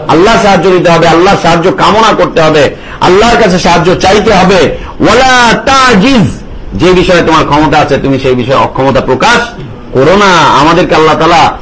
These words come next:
ওই ক্ষমতা দিয়েই সৃষ্টি করেছেন যে আমরা ঈমানের উপরে থাকতে চাই, ঈমানের উপরে অটল অবিচল থাকতে চাই, আল্লাহর কাছে সাহায্য চাইব। আর ঈমানের উপরে থাকা যেহেতু আল্লাহ তাআলা সহজ করে দিয়েছেন,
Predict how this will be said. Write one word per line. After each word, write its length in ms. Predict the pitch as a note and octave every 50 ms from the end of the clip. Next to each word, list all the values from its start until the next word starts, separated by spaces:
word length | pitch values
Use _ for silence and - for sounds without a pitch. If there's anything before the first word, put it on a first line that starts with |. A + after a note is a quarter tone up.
| - - - -
ওই 140 | C3+ D#3+
ক্ষমতা 420 | D#3+ D#3 D3 D#3 E3 E3 F3 F3 E3
দিয়েই 500 | C#3+ B2+ C#3 E3+ F#3 G#3+ A#3+ A#3+ B3 -
সৃষ্টি 300 | - A3 G3+ - - F#3+
করেছেন 520 | F#3 F#3+ F3+ F3 - F#3 E3+ D3 C3+ - - - - - - -
যে 100 | A2+ C#3+
আমরা 260 | E3+ D#3+ D#3+ F3 F#3+
ঈমানের 440 | F3+ E3+ D#3+ D#3+ E3 E3 E3+ F3 F3
উপরে 220 | E3 D#3 D#3 D3 C#3+
থাকতে 340 | C#3 C#3+ C3+ - - C3+
চাই, 280 | - C3+ C3 B2+ B2 B2
ঈমানের 380 | C3 C#3 D3+ D#3+ F3 F3 E3+ E3
উপরে 180 | C#3 D3+ D3
অটল 260 | C#3+ C3+ C3+ D3 D3
অবিচল 360 | C3+ C3+ C#3 C#3+ C#3+ D#3+ D#3+ -
থাকতে 260 | D3+ C#3+ C3+ - C#3
চাই, 280 | B2 - C#3 C3 A#2 - - - - - -
আল্লাহর 360 | D#3+ D3+ E3 F#3 G#3+ A3+ G#3+
কাছে 240 | A3+ G#3 F3+ G3+ F#3
সাহায্য 460 | - E3+ F3 G#3 A#3 A3+ G#3+ C#4 C4
চাইব। 260 | C4 C#4 C4+ B3 A#3 - - B3 - - - - - - -
আর 120 | C#3+ E3+
ঈমানের 400 | F3 E3+ G3+ G3+ G#3+ A3+ A3+ A3+
উপরে 220 | G#3+ G3+ G#3+ G#3 F#3
থাকা 240 | - F3 E3 G3 F#3
যেহেতু 200 | F3+ F#3+ E3 F3+
আল্লাহ 180 | F3 F3 F3
তাআলা 160 | - E3 D#3
সহজ 380 | C#3 - D3+ F3+ A#3+ B3+ G#3+ -
করে 160 | - A#3 A3+
দিয়েছেন, 360 | G3 G3+ F#3+ - E3 D#3+ C#3